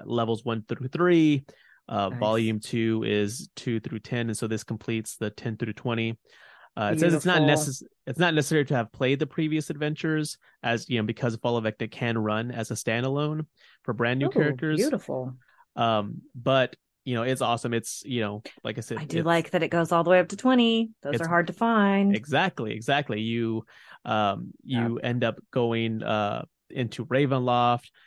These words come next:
Speaker 1: You end up, um, going to the Undermountain. You end up rescuing the missing Bruenor Bra-, Battlehammer. Uh, you go into Skullport, you go into Waterdeep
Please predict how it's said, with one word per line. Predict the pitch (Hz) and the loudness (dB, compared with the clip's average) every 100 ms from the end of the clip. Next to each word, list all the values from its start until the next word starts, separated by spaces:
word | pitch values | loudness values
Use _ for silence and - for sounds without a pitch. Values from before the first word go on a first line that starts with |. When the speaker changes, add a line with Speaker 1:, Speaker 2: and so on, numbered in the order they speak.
| _ _ - | _ _ -6
Speaker 1:
You | 117 | -2
end | 113 113 110 | -2 -2 0
up, | 107 104 - 120 | 0 0 -4 -2
um, | 107 104 113 120 156 _ _ - | 0 0 -2 -6 -12 _ _ -2
going | 123 117 | -2 -2
to | - | -6
the | 117 | -4
Undermountain. | 120 135 131 127 127 123 | 0 0 2 0 -2 -2
You | 123 | 0
end | 120 117 | 0 0
up | 107 - | -2 -2
rescuing | 120 123 - 131 120 120 | -2 -2 0 0 2 2
the | 117 110 | 2 0
missing | 110 127 - 127 113 | 2 0 0 -2 -2
Bruenor | 110 120 117 110 | 2 2 2 0
Bra-, | 117 123 - | 0 -2 0
Battlehammer. | 127 139 131 139 135 135 135 131 - - - - | 0 2 2 0 -2 0 -2 -2 -8 -20 -20 -8
Uh, | 117 | -4
you | 113 117 | -2 0
go | 123 | 0
into | 113 | 0
Skullport, | - 175 165 139 156 139 | -2 2 2 4 0 0
you | |
go | 131 | -2
into | 113 | -4
Waterdeep | 110 131 135 123 131 131 | 0 2 2 2 0 0